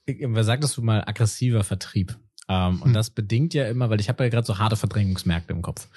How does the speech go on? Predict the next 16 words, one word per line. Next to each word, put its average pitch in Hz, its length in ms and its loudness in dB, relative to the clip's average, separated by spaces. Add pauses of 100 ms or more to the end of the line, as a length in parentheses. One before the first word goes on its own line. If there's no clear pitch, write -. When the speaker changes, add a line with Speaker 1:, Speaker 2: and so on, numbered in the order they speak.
(380)
Speaker 1:
Es 104 140 2
gibt 170 160 0
ja 185 80 2
durchaus, 123 640 0
äh, 117 280 0
Märkte, 113 960 0
auch 123 160 2
im 156 80 4
Software-as-a-Service-Bereich 120 960 0
und 101 120 2
vor 101 80 -2
allen 110 80 0
Dingen 113 100 2
auch 95 80 0
gerade 107 400 2
da, 123 320 0